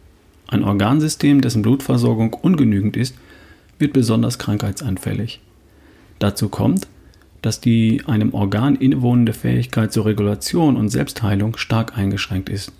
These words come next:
wenn sich einmal eine Krankheit in ihm festgesetzt hat. Und das ist sicher eine richtige Erkenntnis.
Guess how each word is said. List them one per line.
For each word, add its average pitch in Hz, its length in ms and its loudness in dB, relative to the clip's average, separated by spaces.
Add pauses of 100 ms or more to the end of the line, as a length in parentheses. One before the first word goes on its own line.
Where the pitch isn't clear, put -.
wenn 127 160 2
sich 139 180 -2
einmal 117 300 2
eine 104 220 -2
Krankheit 113 500 -2
in 113 120 0
ihm 123 120 0
festgesetzt 98 720 -10
hat. 113 200 -10 (840)
Und 135 100 2
das 143 180 0
ist 127 120 -2
sicher 127 240 0
eine 117 180 2
richtige 113 320 -4
Erkenntnis. 107 640 -6